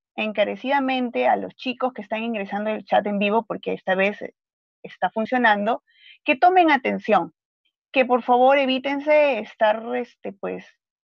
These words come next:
tratando de inquietar a otros jóvenes, porque si no, no nos vamos a llegar a entender y no vamos a llegar a explicar la clase como debe ser.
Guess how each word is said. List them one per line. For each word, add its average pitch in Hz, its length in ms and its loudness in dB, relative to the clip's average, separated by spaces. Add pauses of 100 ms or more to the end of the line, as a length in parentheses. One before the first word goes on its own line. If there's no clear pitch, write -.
(100)
tratando 226 800 0 (240)
de 202 480 0 (540)
inquietar 233 480 4
a 254 100 4
otros 240 260 -2
jóvenes, 269 600 0
porque 240 240 -4
si 262 100 -6
no, 277 160 -4
no 285 220 -4
nos 269 220 -2
vamos 254 340 -2
a 240 80 -6
llegar 190 340 -2
a 208 60 -4
entender 190 640 -8
y 202 100 -12
no 208 140 -4
vamos 233 280 -2
a 233 80 -8
llegar 196 540 -2
a 190 100 -6
explicar 185 500 -6
la 208 120 0
clase 208 340 -6
como 170 300 -14
debe 170 240 -18
ser. - 200 -18